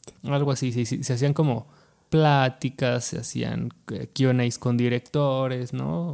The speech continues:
Hubo stand-up, pero todos los días en la noche terminaba como fiesta. Y ya ahí fue cuando se canceló. Pero bueno, mucho antes, en primer semestre, me acuerdo que hubo, hubo unos, se metieron unos chacas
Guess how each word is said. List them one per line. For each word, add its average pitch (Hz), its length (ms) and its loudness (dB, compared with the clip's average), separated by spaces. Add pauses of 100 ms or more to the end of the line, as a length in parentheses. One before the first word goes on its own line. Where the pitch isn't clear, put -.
Hubo 127 240 0
stand-up, 117 680 -2 (340)
pero 120 380 2 (540)
todos 160 220 6
los 170 220 6
días 165 380 2 (200)
en 127 220 2
la 127 100 2
noche 131 360 0
terminaba 104 680 -6
como 113 220 -4
fiesta. 175 480 -2 (800)
Y 117 120 -2
ya 113 120 0
ahí 110 140 0
fue - 140 -8
cuando - 180 -4
se - 120 -4
canceló. 120 460 0
Pero 131 180 4
bueno, 135 220 6
mucho 139 300 4
antes, 170 360 2
en 127 80 2
primer 120 320 2
semestre, 135 520 2
me 131 120 0
acuerdo - 340 -6
que 135 120 0
hubo, 127 420 0 (640)
hubo 139 260 4
unos, 143 260 4
se 131 100 0
metieron 147 340 2
unos 151 380 2
chacas - 580 -4